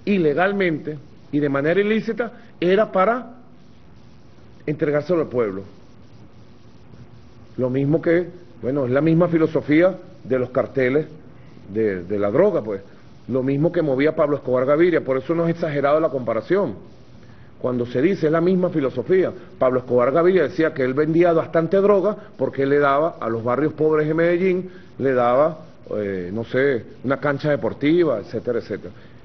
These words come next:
No es raro que detrás de mucha de esta plata, en la investigación surja entonces también el componente droga, lavado de droga, lavado de droga, de, de dineros provenientes de la droga, porque trae la misma filosofía,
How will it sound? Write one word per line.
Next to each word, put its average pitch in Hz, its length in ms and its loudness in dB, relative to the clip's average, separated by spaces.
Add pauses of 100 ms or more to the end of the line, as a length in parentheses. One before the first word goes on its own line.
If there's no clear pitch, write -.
(1200)
No 170 180 6
es 170 80 2
raro 185 280 4
que 175 100 0
detrás 156 340 0
de 180 80 2
mucha 180 300 0
de 156 60 -4
esta 165 180 -2
plata, 165 340 0 (420)
en - 60 -6
la 127 60 -2
investigación 127 580 -2
surja 156 320 2
entonces 156 420 0
también 131 440 0 (160)
el 127 140 -2
componente 117 520 -2
droga, 101 460 0 (240)
lavado 123 500 4
de 120 60 4
droga, 104 400 0 (340)
lavado 120 440 4
de 107 100 2
droga, 107 400 2 (380)
de, 113 260 0
de 101 420 -2
dineros 123 460 0
provenientes 143 600 0
de 127 60 -4
la 110 120 0
droga, 143 260 2
porque 120 240 -6
trae 151 220 0
la 151 100 -2
misma 139 260 -2
filosofía, 131 580 -2